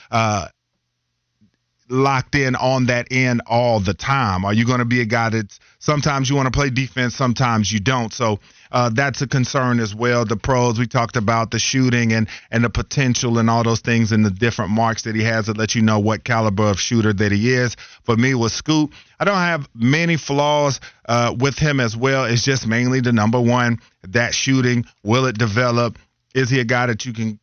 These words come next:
count on to knock down a big three?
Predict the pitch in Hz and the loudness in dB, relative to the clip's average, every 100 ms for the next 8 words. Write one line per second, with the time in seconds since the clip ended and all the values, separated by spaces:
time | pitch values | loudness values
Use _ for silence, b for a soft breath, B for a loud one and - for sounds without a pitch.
0 | - 135 123 120 117 110 127 113 110 120 | -6 -2 0 2 0 0 2 4 4 2
1 | 101 104 117 113 113 - B B 123 123 | -2 -2 0 0 0 -4 B B -2 -2
2 | 90 113 123 - - 113 120 120 117 | 0 -2 -2 -4 -4 0 2 2 0